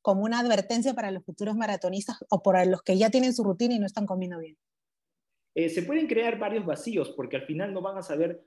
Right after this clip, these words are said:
Speaker 2: a qué se debe, eh, que no mejoran su condición física. Deben saber de que una de las disciplinas más exigentes son aquellas de carácter de resistencia aeróbica, como en este caso la maratón.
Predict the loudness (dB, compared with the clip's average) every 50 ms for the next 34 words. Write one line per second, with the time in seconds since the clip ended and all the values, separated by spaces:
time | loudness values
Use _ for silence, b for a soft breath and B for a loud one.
0 | _ _ _ -8 -8 -6 -4 -6 -4 -2 -2 0 2 2 2 4 2 2 0 0
1 | -4 -10 -14 -12 -10 -8 -8 -6 -6 -8 -8 -6 -4 -4 -2 -2 -2 -4 -4 -6
2 | -4 -4 -2 -2 -2 -2 -4 -6 -10 -10 -8 -8 -8 -8 -8 -8 -8 -8 -6 -6
3 | -6 -6 -8 -12 -16 -16 -18 -20 _ _ _ _ _ _ _ _ _ -20 _ _
4 | 0 0 0 0 0 0 0 0 0 -2 -2 0 0 0 0 0 -2 -2 -2 -2
5 | -2 -2 -4 -4 -4 -6 -6 -4 -4 -6 -6 -6 -8 -8 -8 -6 -4 -4 -4 -4
6 | -6 -8 -10 -8 -6 -6 -4 -4 -6 -6 -6 -6 -6 -6 -6 -6 -6 -6 -6 -4
7 | -2 0 2 2 2 0 -4 -8 -14 _ _ _ _ -6 -4 -4 -2 -2 -2 -2
8 | -2 -2 -2 -2 -2 -2 -4 -4 -4 -4 -6 -8 -12 -12 -6 -4 -4 -4 -4 -4
9 | -4 -4 -2 -2 0 0 2 2 0 0 -4 -6 -8 -8 -8 -8 -8 -8 -8 -6
10 | -6 -6 -6 -6 -6 -6 -6 -6 -8 -10 -12 _ -6 -6 -4 -4 -8